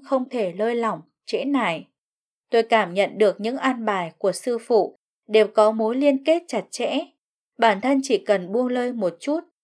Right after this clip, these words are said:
sẽ không phát huy được hết uy lực của Đại Pháp. Hiện tại, tôi luôn nỗ lực áp chế những quan niệm cũ, không phù hợp với Pháp. Tôi cảm thấy bản thân giống như một vật chứa đựng.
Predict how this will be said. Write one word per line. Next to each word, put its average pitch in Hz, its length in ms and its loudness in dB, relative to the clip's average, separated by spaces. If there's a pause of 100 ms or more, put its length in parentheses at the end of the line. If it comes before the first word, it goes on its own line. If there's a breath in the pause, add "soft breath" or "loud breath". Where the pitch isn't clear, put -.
(120)
sẽ 233 200 -2
không 240 280 0
phát 302 260 -6
huy 247 220 0
được 190 260 0
hết 302 180 0 (160)
uy 226 140 2
lực 202 320 -6
của 185 100 0
Đại 175 200 -2
Pháp. 294 340 -2 (800)
Hiện 185 240 2
tại, 190 300 0 (280)
tôi 233 120 2
luôn 226 260 2
nỗ 226 160 4
lực 269 220 4
áp 285 300 -2
chế 208 260 0
những 240 240 -10
quan 254 240 0
niệm 202 140 -4 (100)
cũ, 262 360 2 (220)
không 269 320 2
phù 202 160 2
hợp 170 320 -2 (100)
với 190 160 2
Pháp. 294 360 -4 (580)
Tôi 254 180 6
cảm 208 220 2
thấy 190 220 2
bản 226 280 0
thân 247 200 -2
giống 226 280 0
như 269 180 2
một 202 280 -2
vật 180 220 -4
chứa 208 220 -4
đựng. 226 260 0